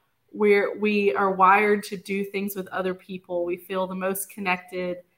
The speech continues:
the most loved and known when we're in a group. And yeah, I just think the consistency part, it just is not there if we're on our own. Uh, we're not gonna go long term.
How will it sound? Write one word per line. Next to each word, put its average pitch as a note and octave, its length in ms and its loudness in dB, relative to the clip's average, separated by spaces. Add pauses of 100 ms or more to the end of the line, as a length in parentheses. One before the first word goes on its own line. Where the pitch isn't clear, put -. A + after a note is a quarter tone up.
(120)
the G3 80 -4
most F#3 280 -4
loved F#3 320 2
and F#3+ 120 -4
known F3+ 260 -4
when F#3 120 -2
we're F3+ 120 -4
in - 180 2
a C4 80 4
group. F3+ 380 -2
And F3+ 260 -4 (460)
yeah, A3 240 6
I G#3+ 80 4
just A3 200 -2
think G#3+ 200 0
the F#3+ 100 0
consistency F#3 840 -4
part, F3 420 0
it F#3 40 -4
just F3+ 380 -8
is G3 180 -2
not F3+ 300 0
there F3 240 0
if - 160 -10
we're E3+ 240 -4
on F3 160 0
our E3+ 180 -2
own. G#3 580 -6 (160)
Uh, F#3 200 -8
we're F3+ 100 -8
not E3+ 180 -2
gonna - 140 -16
go B2 200 -8
long G3 300 -4
term. B2 460 -10